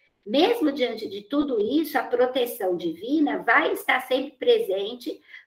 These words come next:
pronta para amparar eles. Eu me lembrei que já várias vezes, inúmeras vezes, inclusive,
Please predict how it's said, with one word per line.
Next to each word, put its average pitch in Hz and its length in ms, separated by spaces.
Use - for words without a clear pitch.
pronta 302 440
para 294 220
amparar 294 540
eles. 180 580
Eu 254 120
me 440 100
lembrei 226 640
que 220 180
já 220 380
várias 226 840
vezes, 208 720
inúmeras 190 760
vezes, 196 440
inclusive, - 840